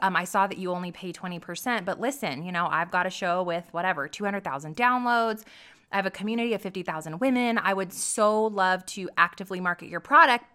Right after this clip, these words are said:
but I'm curious if we could set up a, um,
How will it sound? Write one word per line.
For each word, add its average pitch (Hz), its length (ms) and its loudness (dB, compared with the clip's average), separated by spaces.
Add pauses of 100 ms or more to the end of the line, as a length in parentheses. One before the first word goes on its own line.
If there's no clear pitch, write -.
but 294 460 8 (360)
I'm 196 100 -4
curious 254 460 0
if - 80 -10
we 220 100 -4
could 202 160 -6
set 196 220 0
up 180 260 2
a, 160 380 -2 (100)
um, 147 640 -4